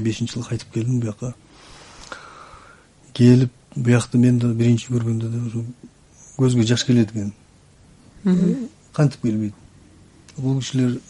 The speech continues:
Speaker 1: ушул жакта мени жетелеп алып бараткан эле айтчу. "Ушу элге кетсек, элге кетсек", — деп. Анан ошол бул жака келип,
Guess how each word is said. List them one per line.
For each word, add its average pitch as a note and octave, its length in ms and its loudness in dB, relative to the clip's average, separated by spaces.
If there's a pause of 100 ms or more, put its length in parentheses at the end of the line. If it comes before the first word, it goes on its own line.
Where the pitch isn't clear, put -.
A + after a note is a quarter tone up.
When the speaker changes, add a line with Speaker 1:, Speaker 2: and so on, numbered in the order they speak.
Speaker 1:
ушул C#3+ 180 -4
жакта B2 280 -10 (920)
мени B2+ 220 2
жетелеп A#2+ 360 2
алып A#2+ 220 2
бараткан A2+ 400 -6 (100)
эле A2 120 -6
айтчу. - 320 -10 (1500)
"Ушу - 140 -2
элге G#2 220 2
кетсек, G2+ 360 -4
элге F#2+ 400 -4
кетсек", — - 280 -14
деп. - 400 -20 (1160)
Анан A#2+ 240 -8
ошол A#2 220 -8
бул A2+ 180 -10
жака A2+ 260 -10
келип, G#2+ 260 -8